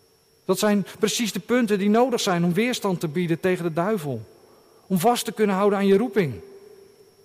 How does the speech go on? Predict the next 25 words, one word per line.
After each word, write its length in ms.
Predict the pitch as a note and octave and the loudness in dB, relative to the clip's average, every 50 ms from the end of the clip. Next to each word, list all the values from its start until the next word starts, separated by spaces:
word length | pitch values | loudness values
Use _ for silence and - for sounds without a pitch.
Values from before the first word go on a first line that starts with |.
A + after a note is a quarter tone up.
| _ _ _ _ _ _ _ _ _ _ _ _ _ _ _ _ _ | _ _ _ _ _ _ _ _ _ _ _ _ _ _ _ _ _
Want 140 | - E3 D#3+ | -8 -6 -6
vasthouden 520 | - - B3 A#3+ - - A3 G#3+ G3+ G3 G3+ | -2 -2 -2 -2 0 2 2 4 4 4 4
aan 60 | G#3 | 2
onze 200 | G#3+ F#3 E3+ G#3 | 2 2 2 2
roeping, 260 | B3 C#4 G#3 G#3+ G3 | 0 2 2 2 2
dat 100 | G#3+ G3 | 4 4
doen 180 | G#3 A3+ G#3+ G3 | 2 2 4 4
we 140 | G3+ G#3+ G#3 - - - | 4 2 2 -2 -10 -2
in 160 | - G3+ G#3+ | 2 4 6
navolging 800 | A3 A#3+ B3+ C4 B3+ G3 F3 F3 E3 E3 D3 F3 G3 G3+ G#3+ G3 | 6 6 4 2 0 0 2 0 0 0 0 0 -2 0 -2 -2
van 180 | E3+ G3 F#3+ F#3+ | -2 -2 -2 -2
Jezus. 680 | G3+ A#3+ A#3 A3+ G3+ D#3 C#3+ C#3 A#2+ - - - - - - _ _ - _ _ _ _ _ _ _ _ _ _ _ _ _ _ _ _ _ _ _ _ _ _ _ _ _ _ _ _ _ _ _ _ _ _ _ _ _ | -2 -2 -2 -4 -6 -4 -6 -6 -8 -8 -10 -12 -14 -18 -20 _ _ -20 _ _ _ _ _ _ _ _ _ _ _ _ _ _ _ _ _ _ _ _ _ _ _ _ _ _ _ _ _ _ _ _ _ _ _ _ _
Hoe 140 | - G#3 G#3 | -8 -4 -2
dan? 320 | F3 E3 F3+ G#3+ A#3 F#3 - - - - _ _ _ _ _ _ _ _ _ _ _ _ _ _ _ _ _ _ _ _ _ _ _ _ _ _ _ _ _ _ _ _ _ _ _ _ _ _ _ _ _ _ _ _ _ _ _ _ _ _ - _ _ _ _ _ _ _ _ _ _ _ | 0 0 0 0 -4 -8 -12 -14 -20 -20 _ _ _ _ _ _ _ _ _ _ _ _ _ _ _ _ _ _ _ _ _ _ _ _ _ _ _ _ _ _ _ _ _ _ _ _ _ _ _ _ _ _ _ _ _ _ _ _ _ _ -20 _ _ _ _ _ _ _ _ _ _ _
Het 140 | _ _ - | _ _ -10
eerste 420 | - E3+ F3+ E3+ - - - E3 | -6 -4 -4 -4 -6 -8 -8 -6
is 280 | E3+ E3 - - - - | -6 -6 -8 -10 -14 -10
Jezus 560 | - E3 D#3+ E3 F3 G3 F#3+ - E3 E3 D3+ - | -4 -2 -2 0 0 0 -2 -4 -6 -8 -10 -6
die 160 | E3 D#3+ C3 | -8 -8 -6
vastte 460 | - D#3+ E3+ E3+ D3+ - - - E3 | -4 -4 -4 -4 -4 -6 -8 -10 -10
veertig 480 | - - - D#3 D#3 D#3+ E3 D#3 D#3 C#3 | -10 -8 -8 -4 -4 -4 -4 -6 -8 -8
dagen 400 | C#3+ C#3+ C#3 C#3+ C#3+ C3 C#3 C#3+ | -8 -8 -6 -6 -10 -10 -10 -12
en 60 | C#3 | -12
veertig 400 | - - D3 C#3+ C#3 - C3 A2 | -10 -8 -8 -8 -6 -8 -10 -8
nachten. 420 | C#3 C#3 C3 - - _ G2 F#2+ | -8 -8 -8 -10 -14 _ -20 -20